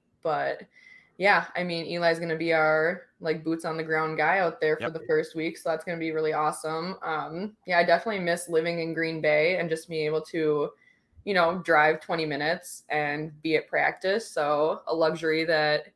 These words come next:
Speaker 1: I definitely miss living out there. Matt, I think you are moving closer
Speaker 2: I am.
Speaker 1: to Lambeau
Speaker 2: I am.
Speaker 1: Field, so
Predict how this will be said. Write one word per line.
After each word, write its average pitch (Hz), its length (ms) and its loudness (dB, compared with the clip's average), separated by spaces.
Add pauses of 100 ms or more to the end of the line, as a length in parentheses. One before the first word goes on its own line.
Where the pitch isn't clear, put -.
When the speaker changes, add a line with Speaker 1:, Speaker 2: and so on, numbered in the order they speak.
(540)
Speaker 1:
I 180 60 2
definitely 170 380 2
miss 165 260 -2
living 165 200 2
out 156 220 -2
there. 160 200 2
Matt, 160 280 0
I 160 80 0
think 160 220 -6
you 156 320 -10
are 156 120 -2
moving 160 320 -4
closer 175 760 2 (100)
Speaker 2:
I 92 60 -6
am. 95 240 -6 (100)
Speaker 1:
to - 60 -12
Lambeau 151 400 0
Speaker 2:
I - 20 -8
am. - 60 -10
Speaker 1:
Field, 156 420 -2
so 151 640 0